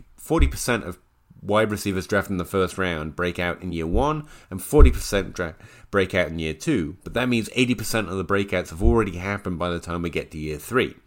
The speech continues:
Devontae Parker's throwing a little noise in here, as well as a few other players since two thousand and seven.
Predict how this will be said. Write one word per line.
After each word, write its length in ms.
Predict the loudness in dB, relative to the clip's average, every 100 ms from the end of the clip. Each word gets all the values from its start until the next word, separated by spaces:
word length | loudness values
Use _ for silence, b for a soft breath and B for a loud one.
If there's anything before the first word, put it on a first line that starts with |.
| -20 B B B B B
Devontae 440 | -8 -2 -2 -2 -4
Parker's 460 | -2 -2 -2 -6
throwing 260 | -4 -6 -4
a 60 | -6
little 160 | -8
noise 360 | -4 0 0 0
in 100 | -2
here, 260 | -4 -6 -10
as 160 | -10 -4
well 160 | -2
as 100 | -2
a 40 | -6
few 260 | -6 -2
other 240 | 0 -2 -4
players 380 | -2 0 0 -2
since 160 | -8
two 160 | -6 -4
thousand 320 | -4 -4 -4
and 100 | -6
seven. 400 | -2 -4 -4 -10